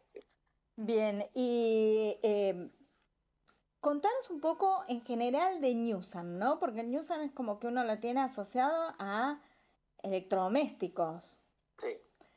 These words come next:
Speaker 1: claro.
Speaker 2: Eh, ¿cómo, cómo empieza a diversificarse, digamos, a este tipo de productos?
Speaker 1: Mira, si bien Newsan,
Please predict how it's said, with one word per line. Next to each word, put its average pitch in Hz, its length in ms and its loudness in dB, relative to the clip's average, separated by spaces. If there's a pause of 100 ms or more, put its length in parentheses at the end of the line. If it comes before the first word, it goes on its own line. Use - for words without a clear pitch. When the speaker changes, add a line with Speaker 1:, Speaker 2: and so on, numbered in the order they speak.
(160)
Speaker 1:
claro. - 200 2
Speaker 2:
Eh, 202 320 0
¿cómo, 294 400 0
cómo 277 340 2
empieza 269 840 0
a 185 340 -2
diversificarse, 202 1200 -2
digamos, 185 460 -2
a 170 260 -2
este 180 320 -4
tipo 185 220 -4
de 180 80 -2
productos? 170 720 -6 (600)
Speaker 1:
Mira, 135 380 -4 (560)
si 139 140 -6
bien 196 220 -4
Newsan, 202 420 0